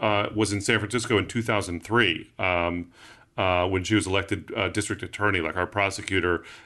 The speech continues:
And what you, what you may not know about San Francisco is that,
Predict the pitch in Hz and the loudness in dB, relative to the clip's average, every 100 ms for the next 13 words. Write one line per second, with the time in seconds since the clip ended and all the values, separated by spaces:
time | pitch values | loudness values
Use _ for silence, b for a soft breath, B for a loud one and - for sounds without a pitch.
0 | B 117 110 110 104 101 b b - 131 | B 0 2 2 2 0 b b 0 2
1 | 160 135 131 135 123 135 - - - - | 4 6 4 4 2 2 0 -14 -20 -4
2 | 127 131 165 180 147 139 151 131 120 117 | 2 4 6 4 4 4 4 4 2 2
3 | 117 104 135 - 123 104 98 104 | 0 0 -2 2 4 4 4 0